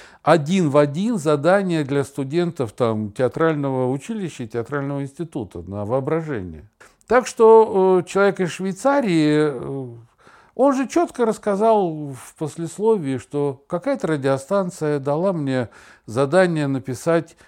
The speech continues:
в формате семи минут – вот эти вот релаксирующие моменты. Я избрал девять, э,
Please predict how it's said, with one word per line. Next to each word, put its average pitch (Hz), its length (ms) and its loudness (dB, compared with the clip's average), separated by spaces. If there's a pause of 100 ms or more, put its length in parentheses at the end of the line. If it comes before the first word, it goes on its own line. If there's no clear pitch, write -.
в - 80 -20
формате 151 600 0
семи 151 400 -2
минут – 196 540 -2 (440)
вот 302 160 -6
эти 320 220 0
вот 247 160 -4
релаксирующие 240 960 -2
моменты. 175 720 -4
Я 240 240 -6
избрал 190 440 0
девять, 170 440 -4
э, 147 60 -6